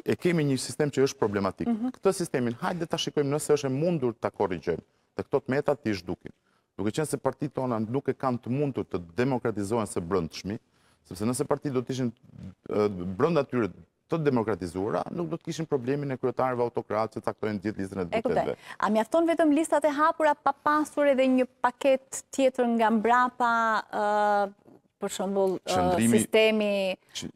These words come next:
Speaker 1: jo, është,
Speaker 2: proporcional
Speaker 1: nuk është,
Speaker 2: rajonal,
Speaker 1: jo,
Speaker 2: rajonal
Speaker 1: janë, është,
Speaker 2: kombëtar,
Speaker 1: është,
Speaker 2: i
Speaker 1: është një
Speaker 2: ndarë me
Speaker 1: miks, është një
Speaker 2: rajone?
Speaker 1: mi-, është një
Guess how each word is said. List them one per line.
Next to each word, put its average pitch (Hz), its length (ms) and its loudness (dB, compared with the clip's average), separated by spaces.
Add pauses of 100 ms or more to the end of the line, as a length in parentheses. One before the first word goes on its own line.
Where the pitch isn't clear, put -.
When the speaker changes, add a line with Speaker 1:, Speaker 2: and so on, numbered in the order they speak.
(120)
Speaker 1:
jo, 233 180 2
është, - 0 -
Speaker 2:
proporcional 196 520 4
Speaker 1:
nuk 196 80 2
është, 208 40 6
Speaker 2:
rajonal, 233 560 4
Speaker 1:
jo, 202 80 0
Speaker 2:
rajonal 127 260 4
Speaker 1:
janë, 127 60 6
është, 156 100 2
Speaker 2:
kombëtar, 247 380 2
Speaker 1:
është, 233 160 4
Speaker 2:
i 202 60 2
Speaker 1:
është 190 100 0
një - 60 4
Speaker 2:
ndarë - 100 4
me - 60 2
Speaker 1:
miks, 170 140 0
është 175 40 2
një 190 160 0
Speaker 2:
rajone? - 240 4
Speaker 1:
mi-, 110 320 2
është - 140 -6
një 101 40 2